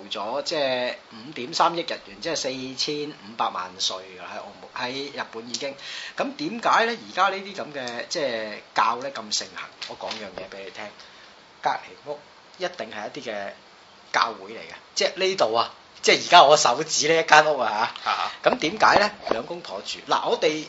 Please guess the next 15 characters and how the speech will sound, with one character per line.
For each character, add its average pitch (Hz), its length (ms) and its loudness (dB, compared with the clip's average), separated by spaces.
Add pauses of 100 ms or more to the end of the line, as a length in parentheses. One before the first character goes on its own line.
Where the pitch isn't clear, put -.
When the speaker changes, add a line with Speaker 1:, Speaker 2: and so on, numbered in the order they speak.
Speaker 1:
接 - 220 0
觸， 240 100 2 (160)
我 185 200 -4
接 165 160 2
觸 - 200 -2
呢 190 180 -4
啲 185 120 -4
好 - 60 -6 (220)
多 120 280 -4
啊。 - 60 -16 (480)
咁 151 80 -2
呢， 262 200 0
因 240 180 0
為 143 120 -2
呢， 175 100 -2